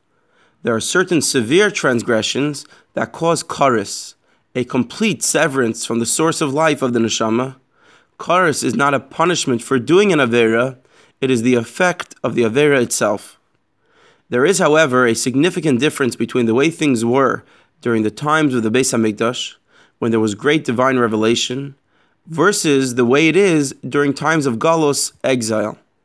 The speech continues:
During temple times, if a person committed a transgression that causes karis,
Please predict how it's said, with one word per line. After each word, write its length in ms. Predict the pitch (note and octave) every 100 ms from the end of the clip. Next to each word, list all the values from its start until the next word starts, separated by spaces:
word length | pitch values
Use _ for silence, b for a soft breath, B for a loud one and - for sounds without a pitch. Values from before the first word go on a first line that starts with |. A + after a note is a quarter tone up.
| _ _ _ _ _ _ -
During 260 | C#3+ B2 A#2+
temple 380 | D#3+ F#3 G3
times, 580 | - C3 A#2+ A#2+ B2+ B2 -
if 80 | A#2+
a 80 |
person 340 | A#2 F#3+ F3 C3
committed 400 | C3 B2+ D3+ A#2+
a 80 | A2+
transgression 880 | - A#2 G2 B2 C#3+ - G#2 - - b b b
that 160 | A2+ -
causes 340 | D3 C3+ B2
karis, 580 | - A2+ A2 A2+ -